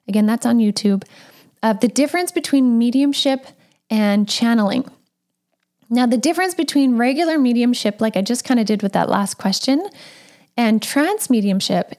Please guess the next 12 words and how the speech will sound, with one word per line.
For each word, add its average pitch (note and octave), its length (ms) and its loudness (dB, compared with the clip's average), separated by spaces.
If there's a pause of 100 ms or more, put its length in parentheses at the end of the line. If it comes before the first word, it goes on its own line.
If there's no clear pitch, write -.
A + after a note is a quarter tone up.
is A3 300 2 (240)
regular C#4+ 480 0
mediumship. D4 640 0 (420)
The A3+ 120 -4
medium D4 500 2
is A#3+ 280 0
the A3 120 0
third C#4 540 -2
party B3+ 460 0
still D#4 580 -2
consciously C4+ 600 -2
participating C4+ 1040 -4